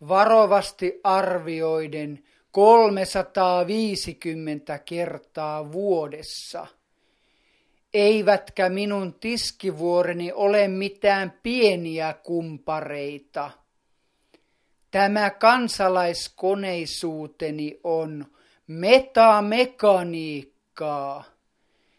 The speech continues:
Erityisesti krapulassa tiskaamiseni kristallisoituu ydinosaamiseksi.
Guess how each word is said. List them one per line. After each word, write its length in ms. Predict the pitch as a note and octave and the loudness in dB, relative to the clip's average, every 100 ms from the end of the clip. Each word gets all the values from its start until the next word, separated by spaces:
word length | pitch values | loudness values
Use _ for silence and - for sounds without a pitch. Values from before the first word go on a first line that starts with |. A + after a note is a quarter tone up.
| _ _ _ - | _ _ _ 0
Erityisesti 1160 | G#3 B3 B3 A3 - G#3 G3 - F#3 - - F3 | 2 2 0 -6 -6 -4 -4 -4 -6 -6 -6 -6
krapulassa 1400 | - - G#3 A3 A3+ - G#3 E3 D#3+ D3+ - - D#3 C#3+ _ _ _ _ _ - | -8 -8 -2 -2 -4 -8 -6 -4 -6 -8 -12 -10 -10 -12 _ _ _ _ _ -6
tiskaamiseni 1080 | A#3 C4 - - G3+ F#3 F3 D#3 F3 E3+ | -4 -2 -2 0 0 0 -2 -8 -8 -8
kristallisoituu 1400 | - F#3 A3 A3 - F#3+ F3 E3 - E3+ D#3 - D#3 D3+ D#3+ | -10 -4 -4 -4 -2 -2 -2 -4 -4 -4 -4 -8 -10 -10 -6
ydinosaamiseksi. 2000 | A3+ B3 B3 A3+ G3 - G#3 G#3 - F#3 D#3 D3 C#3+ - E3+ _ - - E3 C#3 _ | -4 -2 0 -2 -4 0 2 2 -2 -2 -4 -8 -12 -12 -16 _ -14 -12 -14 -18 _